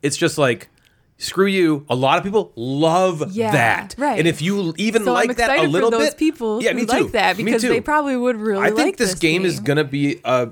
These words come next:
Speaker 1: a big deal. I think
Speaker 2: Yeah.
Speaker 1: people are gonna really enjoy it because it's very simple. It's pretty quick. The setup and teardown is kind of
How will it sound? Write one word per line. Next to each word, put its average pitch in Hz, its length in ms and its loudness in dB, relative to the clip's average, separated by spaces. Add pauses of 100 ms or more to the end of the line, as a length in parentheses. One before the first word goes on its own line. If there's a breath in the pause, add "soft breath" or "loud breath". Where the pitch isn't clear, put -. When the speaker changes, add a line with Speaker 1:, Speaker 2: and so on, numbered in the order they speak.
Speaker 1:
a 120 80 0
big 117 200 -4
deal. 101 320 -4
I 113 100 0
think 156 120 2
Speaker 2:
Yeah. - 40 -2
Speaker 1:
people 156 180 4
are 143 80 4
gonna 135 180 2
really 123 420 2
enjoy 139 200 2
it 117 40 -2
because 147 240 -2
it's 151 140 -6
very 147 480 2
simple. 151 640 -4 (520 soft breath)
It's - 300 0
pretty 226 340 -2
quick. 151 440 0
The 160 80 -4
setup 202 360 2
and 156 120 -2
teardown 139 360 2
is 135 120 -6
kind 110 320 -8
of 110 220 -6